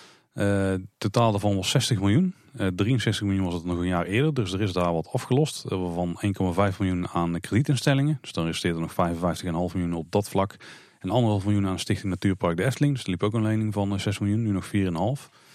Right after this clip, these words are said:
Eh, als we de ontwikkeling van die schulden bekijken, dan was het, eh, da-, dan gaat de trend eigenlijk naar beneden. In, eh, tweeduizend achttien was het nog zesenzeventig miljoen. Een jaar later zeventig miljoen. Nog een jaar later zestig miljoen.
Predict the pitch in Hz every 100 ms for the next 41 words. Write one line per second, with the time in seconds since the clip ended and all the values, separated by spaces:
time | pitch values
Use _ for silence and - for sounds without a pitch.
0 | - - _ _ 107 101 101 110 98 139
1 | 131 107 113 110 123 110 104 107 98 95
2 | 101 95 95 90 92 98 90 - 101 110
3 | 110 113 104 101 113 135 120 107 95 95
4 | 90 101 175 175 120 107 104 92 101 92
5 | 87 87 - 110 - 101 87 87 123 -
6 | 135 127 127 117 110 107 110 113 - -
7 | - _ - 92 92 90 - 104 95 92
8 | 92 92 92 92 - - - 113 95 90
9 | 85 - - 127 117 117 113 113